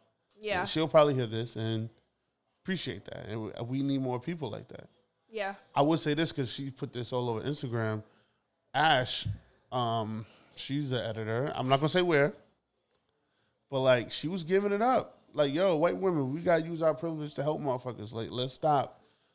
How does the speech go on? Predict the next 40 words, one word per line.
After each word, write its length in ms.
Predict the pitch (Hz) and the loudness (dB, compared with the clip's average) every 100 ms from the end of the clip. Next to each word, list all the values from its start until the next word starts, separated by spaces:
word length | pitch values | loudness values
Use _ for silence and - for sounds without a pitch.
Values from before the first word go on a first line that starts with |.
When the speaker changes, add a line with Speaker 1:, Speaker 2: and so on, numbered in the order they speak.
| _ - | _ -2
Speaker 2:
stop 280 | - 143 | 6 6
with 160 | 139 143 | 6 -4
this 120 | 131 | -2
bullshit. 440 | 127 160 160 135 113 | 4 4 4 2 0
If 60 | 113 | 0
you 100 | 143 | -2
talking 240 | 156 160 | 0 2
about 120 | 147 | 2
anything 300 | 135 143 131 131 | 2 2 0 -4
besides 340 | 131 135 123 | -2 0 0
Black 240 | 123 123 135 | 4 2 4
Lives 220 | 120 120 | -2 0
Matter 220 | 131 131 | 0 0
right 140 | 107 107 | 0 -2
now, 120 | 110 | -2
you 140 | 110 | -4
want 120 | 120 | -8
some 140 | 117 113 | -8 -4
bullshit." 480 | 123 131 - - - _ _ - | -2 -2 -4 -10 -14 _ _ -8
Speaker 1:
And 120 | 247 | -2
not 160 | 302 427 | 2 2
even 200 | 302 190 | 2 0
talking, 600 | - 262 240 - 170 165 | -4 0 0 0 -6 -4
like, 340 | 170 151 - _ _ _ _ _ _ _ _ - | -4 -6 -8 _ _ _ _ _ _ _ _ -4
action. 600 | 220 294 - 165 - 175 - - - | -2 -2 -4 -8 -10 -14 -20 -20 0
Speaker 2:
And 140 | 160 156 | 2 8
Speaker 1:
And 80 | |
Speaker 2:
action, 300 | 180 190 143 | 8 8 6
Speaker 1:
I 60 | 143 | 6
Speaker 2:
yeah, 120 | 160 | 6
Speaker 1:
think 120 | 147 123 | 6 6
Speaker 2:
yeah, 60 | - | 6
action. 480 | 156 175 120 104 98 | 6 6 0 -2 -6
She 140 | - 147 | -6 -2
said 180 | 151 143 | 0 2
that 140 | 143 139 | 0 0
too. 180 | 104 156 | -4 -2
Speaker 1:
I'm 180 | 269 | -2
like, 260 | 277 269 226 | -2 -4 -6
yeah, 400 | 220 254 208 156 | -2 0 0 -2